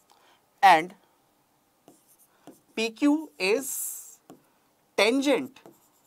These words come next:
for smaller circle।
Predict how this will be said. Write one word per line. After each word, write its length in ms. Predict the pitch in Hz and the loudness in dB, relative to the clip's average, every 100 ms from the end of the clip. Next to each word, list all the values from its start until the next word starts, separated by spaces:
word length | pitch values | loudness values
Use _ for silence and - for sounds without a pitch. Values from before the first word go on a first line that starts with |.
| _ _ _ _ _ _ _ _ _ _ _ _ _ _ _ _ _ _ _ _ - - _ _ - | _ _ _ _ _ _ _ _ _ _ _ _ _ _ _ _ _ _ _ _ -20 -20 _ _ -8
for 280 | 185 147 208 294 _ _ _ _ _ _ _ _ _ _ _ _ _ - _ _ _ _ _ _ _ _ _ _ _ _ _ _ _ _ _ _ _ _ _ _ _ - _ | 2 2 2 -4 _ _ _ _ _ _ _ _ _ _ _ _ _ -20 _ _ _ _ _ _ _ _ _ _ _ _ _ _ _ _ _ _ _ _ _ _ _ -20 _
smaller 460 | - 185 175 170 226 | -16 -2 0 2 0
circle। 360 | 240 269 269 | 0 -2 -2